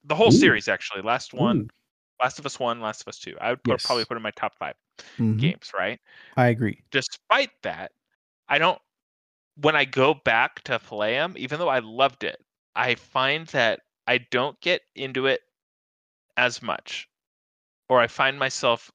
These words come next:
Speaker 1: not sticking with it and playing it from top to bottom again because I've already played it.
Speaker 2: Mm-hmm.
Speaker 1: Sorta like I'm, I'm, I'm a, a lot like that with movies these days too. Even though I loved The Batman, and this isn't, uh,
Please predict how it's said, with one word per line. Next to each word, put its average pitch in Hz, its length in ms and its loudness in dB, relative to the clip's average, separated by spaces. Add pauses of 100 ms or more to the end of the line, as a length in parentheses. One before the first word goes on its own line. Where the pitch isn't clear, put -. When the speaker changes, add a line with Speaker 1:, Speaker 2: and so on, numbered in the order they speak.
Speaker 1:
not 117 360 0
sticking - 540 -8
with 107 220 -8
it 123 200 -2
and 110 180 -16
playing 110 260 -10
it 107 200 -10
from 113 140 -18
top - 280 -4
to - 80 -8
bottom 92 300 -8
again 101 440 -10
because 202 420 0
I've 120 160 2
already 82 280 -6
played - 300 -14
it. - 120 -20 (200)
Speaker 2:
Mm-hmm. 104 400 8
Speaker 1:
Sorta 190 300 2
like 175 260 2
I'm, 165 140 -2 (240)
I'm, 170 200 -2 (640)
I'm 160 160 0
a, 151 160 2 (220)
a 156 60 2
lot 180 200 6
like 170 200 0
that 139 160 0
with 117 160 -10
movies 104 540 -14 (380)
these 110 220 -10
days 87 260 -10
too. - 200 -12 (960)
Even 151 180 2
though 147 100 4
I 131 120 6
loved 131 480 4 (320)
The 127 100 -2
Batman, 107 640 -4 (460)
and 117 140 -8
this 120 180 -6
isn't, 113 340 -10 (240)
uh, 98 340 2